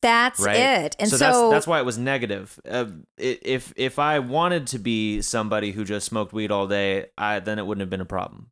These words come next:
Speaker 2: But that's not who I wanted to be. I wanted to be, I wanted to be, uh, first of all, in really good shape. Uh, and I was too tired and drained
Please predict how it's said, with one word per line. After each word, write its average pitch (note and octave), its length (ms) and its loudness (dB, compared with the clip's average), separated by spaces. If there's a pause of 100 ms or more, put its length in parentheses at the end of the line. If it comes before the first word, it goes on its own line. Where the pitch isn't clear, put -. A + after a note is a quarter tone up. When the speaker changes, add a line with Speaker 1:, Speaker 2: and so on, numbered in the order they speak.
Speaker 2:
But G#2 200 0
that's A#2 160 -2
not A2 120 0
who G#2 120 0
I F#2 80 2
wanted G2+ 300 0
to F#2 60 -6
be. F#2 320 -2
I G#2+ 120 -2
wanted A2 320 0
to G2+ 80 -6
be, F#2+ 420 -4 (500)
I G2 60 -4
wanted G#2 280 -2
to G2 60 -6
be, G2 440 -2
uh, F2+ 540 -2 (160)
first B2 200 -2
of G#2+ 80 -6
all, G2+ 160 0
in F#2+ 60 -2
really G#2+ 200 0
good F#2+ 160 -2
shape. F#2 320 -4 (480)
Uh, F#2 440 -2
and F#2 600 -6 (140)
I F#2+ 160 0
was F#2 720 -2 (200)
too G2+ 520 -2 (420)
tired F#2+ 560 -2
and F2 380 -6
drained F#2 520 -4